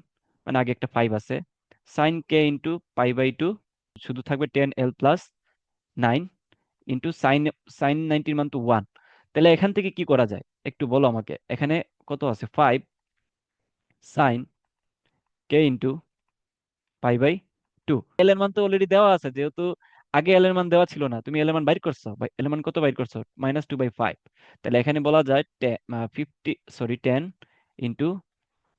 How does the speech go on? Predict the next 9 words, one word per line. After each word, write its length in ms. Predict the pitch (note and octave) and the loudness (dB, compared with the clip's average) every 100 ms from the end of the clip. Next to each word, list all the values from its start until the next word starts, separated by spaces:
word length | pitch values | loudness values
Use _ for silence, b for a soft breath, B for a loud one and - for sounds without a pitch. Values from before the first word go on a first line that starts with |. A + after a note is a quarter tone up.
| - | -4
মাইনাস 280 | A#2 C#3+ D3+ | 0 0 -2
টু 80 | E3 | -2
বাই 120 | D#3 D#3 | 0 0
ফাইভ 360 | _ C#3+ B2 C#3+ _ _ _ _ _ _ _ _ | _ 2 2 -2 _ _ _ _ _ _ _ _
প্লাস 380 | E3 C3 C#3+ _ - | 2 4 0 _ -8
এখানে 240 | C3+ C#3+ | -4 -4
কত? 160 | C#3 C3 | -4 -6
নাইন। 300 | A2+ A#2+ A#2 G2+ _ _ _ _ _ | -4 0 0 -2 _ _ _ _ _
তাহলে 160 | C3+ | 2